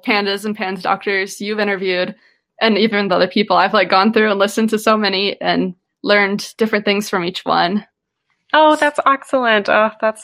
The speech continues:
Speaker 2: that's my one hope, right? I just, I s-, I started into this just thinking, like, "Oh, wouldn't it be a dream to speak with somebody that could, you know, explain things to me?" And, and then it just kind of spiraled to, like,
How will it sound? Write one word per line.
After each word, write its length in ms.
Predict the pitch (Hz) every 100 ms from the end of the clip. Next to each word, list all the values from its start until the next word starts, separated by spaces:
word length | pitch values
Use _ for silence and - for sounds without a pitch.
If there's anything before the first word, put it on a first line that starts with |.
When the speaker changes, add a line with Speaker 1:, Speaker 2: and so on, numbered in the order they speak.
| 269
Speaker 2:
that's 240 | 277 320
my 140 | 349 330
one 180 | 320
hope, 360 | 311 311 226 -
right? 260 | 220 233 254
I 100 | 220
just, 380 | 220 240 - 262 - - - -
I 120 | 254
s-, 200 | 254 -
I 120 | 262
started 480 | 269 - 330 453 427
into 320 | 285 302 330
this 380 | 285 262 294 -
just 440 | - 269 269 - - - _
thinking, 420 | 254 247 262 233
like, 340 | 220 214 202 202 381
"Oh, 500 | 523 285 190 180 - 208
wouldn't 340 | 208 302 539
it 140 | 415 226
be 120 | 254
a 60 | 220
dream 460 | 202 208 208 202
to 120 | 208
speak 320 | 196 - 190 208
with 160 | 202
somebody 500 | - 185 185 180 175
that 380 | 170 170 170 160 _ - - - _
could, 520 | - 240 202 196 185 -
you 140 | 196
know, 340 | 190 175 175 175 _
explain 800 | 208 208 - - 196 196 196 196
things 360 | 196 196 190 -
to 100 | 196
me?" 480 | 180 175 170 165 -
And, 460 | 190 185 180 180 - -
and 180 | 196
then 140 | 196 196
it 160 | 202
just 180 | - 202
kind 220 | - 226
of 140 | 202 190 -
spiraled 680 | - - 180 190 196 180 175
to, 220 | 202 170 170
like, 240 | 175 165